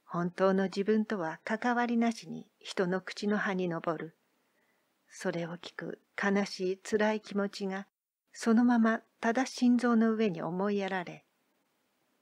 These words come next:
「人は評判だけで判断してはならない」と、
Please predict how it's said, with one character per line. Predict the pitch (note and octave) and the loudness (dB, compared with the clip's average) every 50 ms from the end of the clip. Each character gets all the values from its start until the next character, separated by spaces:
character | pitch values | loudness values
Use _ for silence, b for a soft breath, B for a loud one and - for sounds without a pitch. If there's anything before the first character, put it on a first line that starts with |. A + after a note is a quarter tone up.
| _ _ _ _ _ _ _ _ _ _ | _ _ _ _ _ _ _ _ _ _
「人 | - - - - E3 E3+ | -18 -16 -12 -12 -10 -6
は | - E3+ E3+ | -4 -6 -6
評 | - - - G3+ G#3 G3+ | -4 -4 -2 0 0 0
判 | G3 A3 G#3+ A3 G#3+ | 0 0 0 0 0
だ | G#3+ A3 | 0 -2
け | G#3+ - A3 | -2 -4 -6
で | - E3+ | -4 -6
判 | - - - B3 B3+ A3+ | -6 -2 0 2 2 2
断 | G3+ F3 D#3+ - - | 2 -2 -6 -10 -12
し | - - | -14 -12
て | - F3+ | -10 -6
は | E3+ F3+ F#3 | -6 -6 -4
な | F#3 F#3 F#3+ | -4 -4 -2
ら | G#3+ A#3 A3 | 0 0 0
な | G3 E3 D3+ | 0 -2 -6
い」 | - _ _ _ _ _ _ _ _ _ _ _ _ _ - | -14 _ _ _ _ _ _ _ _ _ _ _ _ _ -10
と、 | A3+ A3 | -10 -10